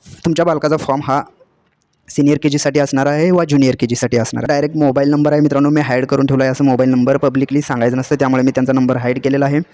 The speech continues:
त्यांची कमेंट तुम्ही पाहू शकताय, "सर, इन्कम सर्टिफिकेट दोन हजार तेवीस अखेरचं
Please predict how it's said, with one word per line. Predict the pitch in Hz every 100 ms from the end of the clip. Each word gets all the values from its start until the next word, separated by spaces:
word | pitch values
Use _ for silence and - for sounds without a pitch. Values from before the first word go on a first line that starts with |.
| - - - -
त्यांची | 170 175
कमेंट | 175 175
तुम्ही | 170 170
पाहू | 160
शकताय, | 147 147 151
"सर, | 156 160 151
इन्कम | 156 147 165
सर्टिफिकेट | 180 151 139 135 147
दोन | 139 139
हजार | 135 139
तेवीस | 139 - 151 139 147 170 - -
अखेरचं | 135 139 143 147 143 151